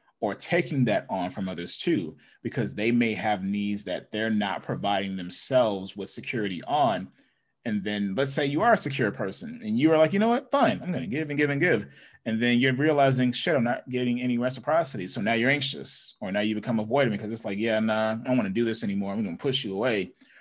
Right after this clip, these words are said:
Then you become fearful. And then it's like, "Oh shit, what if she breaks up with me?" And all this other stuff too. So you have to be very conscientious about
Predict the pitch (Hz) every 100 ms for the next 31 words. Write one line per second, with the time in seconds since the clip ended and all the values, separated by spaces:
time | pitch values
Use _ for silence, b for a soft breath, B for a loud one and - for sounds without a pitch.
0 | b - 107 107 113 131 113 151 156 135
1 | 107 113 123 113 104 120 - - 110 -
2 | b b 104 120 110 104 101 123 135 113
3 | 90 90 b b 101 135 170 175 202 156
4 | 147 127 - 156 71 - _ _ _ _
5 | _ - 151 131 175 185 160 123 127 127
6 | 127 135 123 - 131 131 - 101 87 107
7 | 113 78